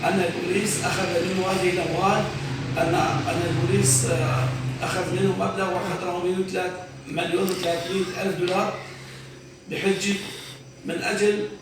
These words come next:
أن يأكل هذه الأموال ويسرقها. من عام نهاية ألفين وتسعة عشر ذهبت لهذا الشخص فقال: "أموالي أخذتها البوليس."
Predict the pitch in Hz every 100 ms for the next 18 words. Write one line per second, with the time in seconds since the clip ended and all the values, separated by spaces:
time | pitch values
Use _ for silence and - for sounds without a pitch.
0 | - 165 170 190 - 196 180 185 180 190
1 | 185 180 190 190 190 - 156 196 - 165
2 | - 127 - - - - - - - -
3 | - - - - - - - - - -
4 | - - - - - - - - - -
5 | - 139 - - 226 214 - 170 185 226
6 | 220 196 180 202 220 190 - 185 - -
7 | - - - - - - - - - -
8 | - - - - - - 277 233 - 233
9 | 220 220 - - - - - 160 180 180
10 | 175 170 170 202 196 - 196 196 202 -
11 | - - 185 202 202 - - - - 160
12 | - 190 196 190 196 - 175 190 185 170
13 | 160 156 135 127 -